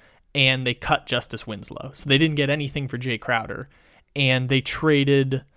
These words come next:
Grayson Allen for two second-round picks to the, uh, Milwaukee Bucks. So it was basically two firsts and two seconds for Mike Conley. Uh, next one, last week, DeJounte Murray, three first-rounders from the Hawks.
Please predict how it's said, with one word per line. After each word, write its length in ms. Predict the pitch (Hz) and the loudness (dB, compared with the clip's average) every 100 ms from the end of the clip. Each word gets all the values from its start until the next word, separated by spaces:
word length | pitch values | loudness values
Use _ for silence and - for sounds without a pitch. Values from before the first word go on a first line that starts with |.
| _ _ | _ _
Grayson 360 | 139 147 160 131 | 2 2 2 2
Allen 440 | 123 123 120 120 | 2 2 -2 -6
for 400 | - 131 120 113 | -6 -2 0 0
two 240 | - 170 | 0 2
second-round 600 | 156 135 - 120 117 107 | 2 0 -2 -4 -4 -4
picks 360 | - 120 - - | -4 -4 -6 -12
to 460 | - 120 110 110 107 - | -6 -4 -2 -4 -8 -6
the, 400 | 131 117 110 110 | -4 -4 -4 -6
uh, 100 | 110 | -4
Milwaukee 460 | 117 117 107 123 | 0 0 0 -4
Bucks. 500 | 113 110 - - - - _ _ _ | -8 -8 -10 -14 -14 -18 _ _ _
So 140 | - 156 | 4 6
it 20 | |
was 120 | 143 | 8
basically 640 | 175 185 185 - 156 139 - _ - | 6 4 2 -2 -2 -2 -6 _ 0
two 180 | 214 233 | 4 4
firsts 500 | - 190 196 - - | 4 4 2 -4 -6
and 180 | 147 139 | -4 -2
two 160 | 151 165 | 0 0
seconds 600 | - 120 - 110 110 - _ _ _ | 2 0 -2 -14 -14 -18 _ _ _
for 220 | - 135 | 0 2
Mike 260 | 123 131 - | 2 0 -2
Conley. 480 | 131 117 - - - _ _ _ _ _ | -4 -4 -6 -18 -20 _ _ _ _ _
Uh, 180 | 123 113 | 0 4
next 300 | 139 170 - | 4 2 2
one, 220 | 170 160 | 2 2
last 360 | 151 151 160 - | 4 4 4 2
week, 220 | 151 147 | 2 2
DeJounte 500 | 135 139 131 120 110 | 0 2 0 0 -2
Murray, 400 | 131 180 165 165 | 2 4 4 2
three 300 | - 156 156 | -2 0 0
first-rounders 640 | 147 143 139 135 127 123 120 | 2 0 0 0 2 -2 -6
from 160 | 117 | -8
the 100 | 110 | -4
Hawks. 540 | - 156 151 - - | 2 4 2 -4 -8